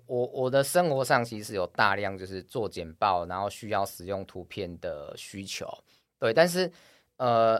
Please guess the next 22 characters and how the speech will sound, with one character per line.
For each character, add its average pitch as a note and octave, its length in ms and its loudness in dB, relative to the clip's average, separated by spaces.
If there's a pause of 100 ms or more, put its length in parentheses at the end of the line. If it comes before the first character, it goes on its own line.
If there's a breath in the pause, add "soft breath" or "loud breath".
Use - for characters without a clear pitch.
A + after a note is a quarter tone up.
呃， A2+ 340 2
做 D#3+ 240 6
简 G#2+ 200 0
报 D3 140 10
就 D#3 100 0
是 D#3+ 140 -2 (220)
我 A#2+ 140 2
会 F3+ 100 10
试 F3+ 260 -2
着 B2+ 160 4
去 - 160 -2
找 F2+ 280 0
这 A#2 140 0
种 E2 280 -2 (360)
免 G2+ 200 -8
费 B2+ 180 2
的 A2 120 0
图 G2 240 -14
库 G2+ 240 -12
上 G#2 180 -4
面 G#2 200 -6
找 C#2+ 240 -8